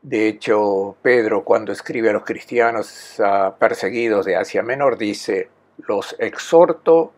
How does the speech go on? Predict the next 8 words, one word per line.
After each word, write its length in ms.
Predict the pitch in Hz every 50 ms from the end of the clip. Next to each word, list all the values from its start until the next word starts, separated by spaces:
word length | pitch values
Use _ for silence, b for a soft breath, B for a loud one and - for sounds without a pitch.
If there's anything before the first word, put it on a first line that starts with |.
| _
como 380 | - - 120 113 107 98 104 107
extranjeros 1120 | - - - 117 95 98 101 - - - 127 131 147 - 156 147 139 135 135 - - - _ _ _ _ _
y 160 | - 117 110
peregrinos". 960 | - - 127 123 123 120 113 113 - 120 110 104 85 - - - - - _ _ _ _ _ _ _ _ _ _ _ _ _ _ _ _ _ _ _ _ _ _ _ _ _ _ _ _ _ _ _ _ _
El 140 | - - 123
peregrino 560 | - 185 175 190 190 277 233 302 330 320 269
es 100 | - 98
diferente 920 | 104 101 - - - - - - 135 135 113 98 - - 92 87 95 -